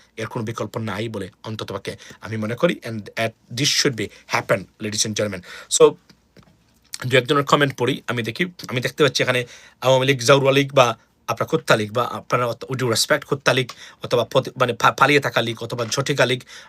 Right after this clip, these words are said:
আপনারা যারা এখানে আছেন, welcome to this live। I know your pain, but you got sucked। You will never be the, your Sheikh Hasina will never go to Bangladesh, cannot go to Bangladesh। And it's over for her, she is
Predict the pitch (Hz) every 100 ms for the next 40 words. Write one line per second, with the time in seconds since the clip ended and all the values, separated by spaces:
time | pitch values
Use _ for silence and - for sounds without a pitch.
0 | - 123 117 117 127 123 117 - 185 113
1 | - 113 127 147 151 165 160 113 110 117
2 | 165 180 165 127 135 139 - - - 107
3 | - 123 113 - - - - - - 127
4 | 117 123 123 170 190 196 - - - 139
5 | 156 - - - 131 - - 123 127 123
6 | 123 135 165 160 165 156 120 107 101 -
7 | - 131 143 202 220 190 151 - - -
8 | - - - 104 151 202 202 185 156 143
9 | 143